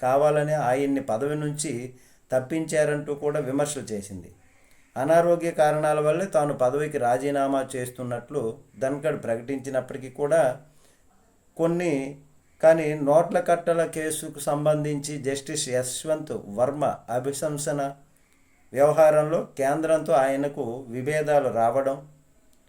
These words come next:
దానివల్లే ఆయన పదవికి రాజీనామా చేసినట్లుగా విపక్షాలు ఆరోపిస్తున్నటువంటి విషయం. అయితే శుక్రవారం సిపి రాధాకృష్ణన్ ప్రమాణ స్వీకారానికి హాజరయ్యారు. తను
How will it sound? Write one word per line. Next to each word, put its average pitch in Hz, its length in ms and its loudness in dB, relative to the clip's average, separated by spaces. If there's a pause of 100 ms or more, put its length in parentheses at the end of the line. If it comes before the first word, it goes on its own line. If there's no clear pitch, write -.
(340)
దానివల్లే 160 680 4
ఆయన 143 400 2 (760)
పదవికి 143 360 0
రాజీనామా 139 720 2
చేసినట్లుగా 123 560 -4
విపక్షాలు 120 720 -2
ఆరోపిస్తున్నటువంటి 110 1120 -4
విషయం. 95 340 -10 (760)
అయితే 170 300 0
శుక్రవారం 165 640 2
సిపి 151 340 -6
రాధాకృష్ణన్ 143 800 0
ప్రమాణ 139 400 0
స్వీకారానికి 123 800 -2
హాజరయ్యారు. 120 680 -2
తను 120 300 -8